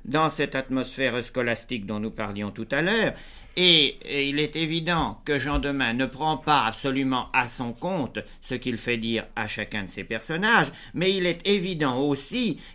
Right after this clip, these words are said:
qu'il y a, dans ce que disent tous ces personnages, même la vieille, qu'il y a,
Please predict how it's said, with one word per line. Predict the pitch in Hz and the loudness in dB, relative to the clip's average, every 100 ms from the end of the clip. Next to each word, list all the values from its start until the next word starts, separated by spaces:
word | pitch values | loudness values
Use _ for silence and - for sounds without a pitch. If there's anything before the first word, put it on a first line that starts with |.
| - | -6
qu'il | 233 240 | -2 0
y | 180 | 4
a, | 170 127 117 | 4 4 0
dans | 131 165 | -4 -2
ce | 165 | -2
que | 175 | -4
disent | 156 127 110 | -2 -4 -4
tous | - 233 | -2 0
ces | 156 139 | 0 0
personnages, | 110 120 131 117 104 87 123 | -2 -2 -2 0 0 -2 -2
même | 156 139 | 0 2
la | 135 | 2
vieille, | 156 190 165 110 - - - - | 0 2 2 2 -4 -16 -18 -6
qu'il | 190 202 | -2 2
y | 208 | 4
a, | 185 120 | 4 2